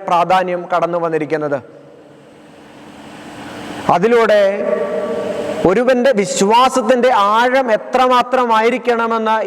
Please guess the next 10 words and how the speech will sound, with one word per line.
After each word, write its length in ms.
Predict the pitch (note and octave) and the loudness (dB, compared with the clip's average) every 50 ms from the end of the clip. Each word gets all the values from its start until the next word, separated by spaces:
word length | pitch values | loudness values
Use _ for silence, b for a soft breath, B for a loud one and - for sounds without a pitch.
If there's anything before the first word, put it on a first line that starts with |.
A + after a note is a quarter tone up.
| G3 | 2
യേശു 180 | G3+ G#3+ G#3+ B3 | 2 2 0 0
തമ്പുരാൻ 500 | G3+ A3+ G#3 G3+ G3+ G3+ G3+ G3+ G3 G3 - - - - - | 0 0 2 2 2 4 2 2 0 -4 -12 -16 -18 -12 -6
നമ്മെ 240 | E3+ F3+ F#3+ F#3+ F#3+ F#3 - | -4 0 2 2 2 2 2
പഠിപ്പിക്കുകയാണ് 840 | F3+ E3+ F3+ A3 F#3+ A#3 G3+ D3+ F3 E3 D#3 E3+ E3 D#3+ D#3 D#3 D#3 | 0 0 0 -2 -2 -2 -2 0 -2 0 2 2 2 2 0 -2 -4
ചെയ്യുന്നത്. 460 | D3+ D#3 D3+ D3 D3 D3 C#3 C3+ B2+ A#2 - - - - - - - - - - - - - - - - - - - - - - - - - - - - - - - - - - | -4 -2 -2 0 0 0 -2 -2 -4 -6 -10 -18 -20 -20 -20 -20 -20 -20 -20 -20 -20 -20 -20 -20 -20 -20 -20 -20 -20 -20 -20 -20 -20 -20 -20 -20 -20 -20 -18 -18 -18 -16 -2 0
പ്രിയമുള്ളവരെ, 560 | - D#3 D#3+ E3 D#3+ D#3+ D3+ D#3 D#3 D3+ C#3+ C#3 C#3 - - - D#3+ - D#3 D#3 - - - - - - - - - - - - - - - - - - - F3 G3+ | 2 2 2 2 2 2 2 2 2 0 0 -2 -4 -6 -6 -8 -8 -8 -8 -10 -10 -10 -10 -10 -12 -12 -12 -12 -10 -10 -10 -8 -8 -8 -8 -8 0 2 4 4 4
ഈ 20 | G#3+ G#3+ G#3+ A3 G3 - - G#3+ G#3 G#3+ G#3 G#3+ G#3 G3+ G3 - - - - - - - - - | 4 2 2 0 0 -2 -2 -2 -2 -2 -2 -2 -4 -4 -4 -4 -4 -4 -4 -4 -6 -2 2 4
വചനഭാഗത്ത് 760 | E3+ F3 F#3 F#3+ B3 B3 A3+ F#3 G3 F#3+ F#3 F3 F#3 F#3 F3 F3 E3+ | 4 4 4 4 2 2 2 2 2 2 2 2 0 0 0 0 0
നിന്ന് 240 | D#3+ D#3 C#3 B2+ A#2+ A#2+ - - - - - - - - - - - - - - | 0 0 -2 -2 -4 -6 -6 -6 -8 -8 -8 -8 -8 -8 -8 -8 -8 -2 0 2
പ്രധാനമായിട്ടും 880 | - G3+ A#3+ B3+ B3+ B3 B3+ A#3+ A#3+ A#3+ A#3+ A#3 A#3 - A#3+ A#3 A3 | 4 4 4 4 4 4 4 4 4 4 4 4 4 4 2 2 2